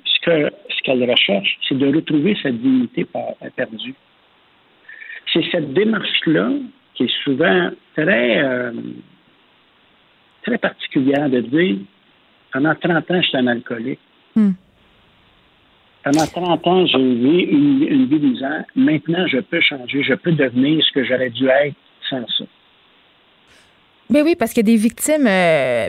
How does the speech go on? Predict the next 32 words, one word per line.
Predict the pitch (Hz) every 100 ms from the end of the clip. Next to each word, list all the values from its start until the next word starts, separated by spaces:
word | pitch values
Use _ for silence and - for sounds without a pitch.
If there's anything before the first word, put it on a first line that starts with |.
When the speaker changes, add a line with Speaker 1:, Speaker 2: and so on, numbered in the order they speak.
| -
Speaker 2:
puis | 196
là, | 214
dans, | 202 175 180
dans | 180
ce | -
cas-ci, | 185 - 240
les | 208
deux | 165 202 220 185
initiateurs | 180 175 - 160 160 - 208 214
de | 180
cette | 165 180 175
demande-là, | 180 190 175 175 190 220 240 208
euh, | 165 160 135 -
ont | 175
soixante-trois, | - 190 - 180 165 233 226
quatre-vingts | 208 - 202 185 175 170
ans, | 214 240
parfois | 180 - - 277
même, | 226 247 214
euh, | 170 151
des | 160
personnes | 175 170 - 254
encore, | 208 165 196 196 180
euh, | 165 - - - -
qui | -
sont | - 185
davantage, | 175 185 196 180 190 202 220 214 190
euh, | 175 156 131 101 55 -
avancées | 202 202 180 175 269
en | 220 180
âge. | 180 226 262 226 185
Euh, | 160